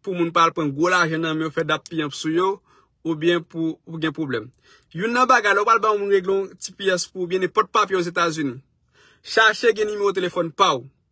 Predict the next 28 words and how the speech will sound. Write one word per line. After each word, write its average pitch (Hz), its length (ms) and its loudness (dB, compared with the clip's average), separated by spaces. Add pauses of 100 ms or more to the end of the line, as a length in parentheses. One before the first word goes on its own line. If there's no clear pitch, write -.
(1160)
Si - 200 -8
w 175 80 -8
poko 208 240 0
gen 196 120 -4
telefòn, 202 560 0 (480)
pran 185 160 0
yon 190 80 -2
plan 190 160 0
telefòn, 196 560 -2 (380)
achte 170 260 0
yon 175 80 -8
telefòn. 143 460 -6 (720)
Chache 220 460 4
gen 214 220 -2
imèl 180 240 4
pa 190 280 4
ou. 127 140 -4 (680)
Si - 160 -4
moun 233 160 -6
nan 220 160 2
pral 202 220 4 (180)
fè 202 160 0
aplikasyon 185 640 0
pou 185 160 -6
ou, 226 240 -8 (760)
fòk 220 280 2
li 214 100 -8
mete 196 240 4